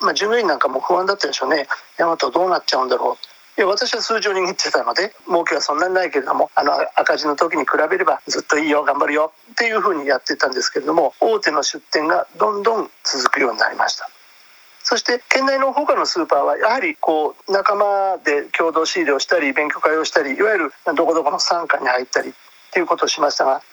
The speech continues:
ヤマトの場合は、私のやりたい放題やってきたので、居抜き出店も含めて、売り場面積が三百坪から五百坪まで、十六店舗の中に、そんだけの大きい、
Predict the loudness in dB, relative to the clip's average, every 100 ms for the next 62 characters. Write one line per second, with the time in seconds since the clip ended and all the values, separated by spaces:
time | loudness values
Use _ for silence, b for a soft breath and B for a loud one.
0 | -2 0 0 0 0 2 2 2 2 0
1 | 0 0 0 0 0 0 -2 -2 0 0
2 | 2 2 2 2 2 0 -2 -2 -4 -2
3 | 0 0 -2 -2 0 0 0 -2 -2 -4
4 | -2 -2 -2 -2 0 0 0 0 0 -4
5 | -8 -2 0 2 0 0 0 -2 -4 -2
6 | -2 -2 _ -6 -2 0 0 0 0 -2
7 | -6 -2 0 2 2 0 -2 -10 -4 0
8 | 0 0 -2 -4 -2 -2 0 -2 -4 -12
9 | _ -8 -4 0 0 0 -2 0 0 0
10 | 0 -2 -2 -2 0 0 0 0 0 0
11 | -4 _ 0 2 2 -2 -2 -4